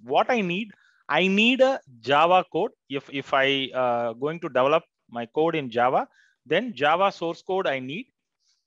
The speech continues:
Then using Maven, I need to compile, right? So using Maven, I need to compile. Once compile and build, I will get a war file,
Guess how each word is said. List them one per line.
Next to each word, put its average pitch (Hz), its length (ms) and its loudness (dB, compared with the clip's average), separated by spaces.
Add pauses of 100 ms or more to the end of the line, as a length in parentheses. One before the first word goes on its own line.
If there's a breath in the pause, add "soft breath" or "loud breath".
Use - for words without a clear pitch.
Then 165 320 0 (420)
using 240 560 0
Maven, 180 680 0
I 147 100 -4
need 160 200 -6
to 190 40 -6
compile, 135 580 0 (920)
right? 135 180 -2 (360)
So 143 440 0
using 165 540 -6
Maven, 131 500 0
I 127 120 -4
need 131 160 -6
to - 60 -12
compile. 123 520 0 (1080)
Once 170 500 0
compile 170 640 -2 (380)
and 123 280 -10
build, 175 300 0 (220)
I 127 140 0
will 127 160 -4
get 131 260 -4
a 233 140 -2
war 117 360 0
file, 190 380 -4